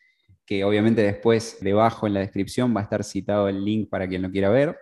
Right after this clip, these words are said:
Escribiste un tema, eh, sobre un tema muy interesante que es el efecto Potemkin. Obviamente vamos a entrar de lleno en eso y cómo impacta en,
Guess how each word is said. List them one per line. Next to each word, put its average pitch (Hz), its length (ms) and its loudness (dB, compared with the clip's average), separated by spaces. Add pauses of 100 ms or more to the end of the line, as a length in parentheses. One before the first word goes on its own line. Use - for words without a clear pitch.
(480)
Escribiste 175 400 -4
un 156 360 0
tema, 120 920 2
eh, 107 220 0
sobre 117 240 -4
un 139 60 -2
tema 143 160 2
muy 160 220 0
interesante 156 640 -2
que 123 80 -2
es 127 100 -6
el 120 100 -8
efecto 123 360 -6
Potemkin. 117 720 -2 (140)
Obviamente 117 420 2
vamos 110 260 0
a 110 40 -6
entrar 107 300 -2
de 107 100 -2
lleno 117 400 0
en 107 80 0
eso 117 300 -2
y 107 100 -8
cómo 110 180 -8
impacta 107 640 0
en, 95 240 -6